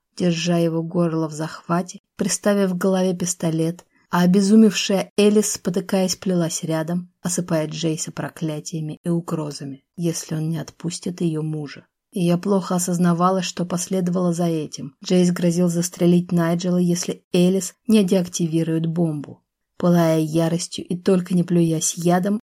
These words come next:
она выполнила его требование под пристальным наблюдением Адама,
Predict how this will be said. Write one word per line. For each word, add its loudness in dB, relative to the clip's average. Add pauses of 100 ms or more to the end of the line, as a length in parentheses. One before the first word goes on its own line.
(120)
она 0
выполнила 6
его 2
требование 0
под -8
пристальным 2
наблюдением -2
Адама, -10